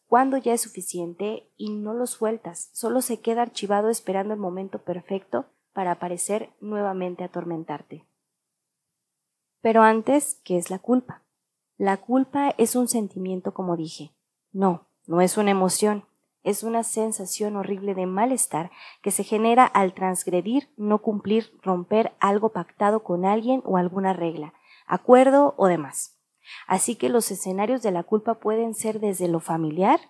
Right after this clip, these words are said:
por ejemplo, la culpa de que le prega-, le pegaste a tu primito sin querer y le dolió mucho y fue a dar al hospital y toda tu familia te miró como si te hubieses ido, eh, a propósito y fueras la persona más malvada del mundo,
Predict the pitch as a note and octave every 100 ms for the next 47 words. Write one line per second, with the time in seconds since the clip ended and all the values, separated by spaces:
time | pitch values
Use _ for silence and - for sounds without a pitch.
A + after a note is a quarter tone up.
0 | _ _ _ _ - F#3 F3+ A3+ A3 G3+
1 | G3+ G#3 F#3+ F#3 A3 A3+ G#3 F#3 F#3 F#3+
2 | G3+ - G3 F#3+ F#3+ G3+ G#3+ F#3+ F#3 G#3
3 | G#3 A3+ G3 E3+ F3 F#3+ C#4+ - G3 F#3+
4 | F3+ F3+ G3+ G3+ G#3+ A3+ - C4+ A3+ G#3+
5 | G#3+ G3+ F3+ - - A#3 B3+ A3 A3+ G#3+
6 | G3+ F#3 G3 A3 F#3+ F3 F3 F#3+ F#3+ A3+
7 | G3 F3+ - F#3+ G3+ G#3 G#3 G3+ G3+ -
8 | - - - F#3+ - F#3+ E3+ E3 F#3 A#3
9 | B3 - D#4 B3+ A3+ A3+ A#3 G3+ G3 F3+
10 | F#3+ G#3 G#3+ G#3 G#3 G3 F#3+ F#3+ F#3 F3
11 | E3 E3 F3 G3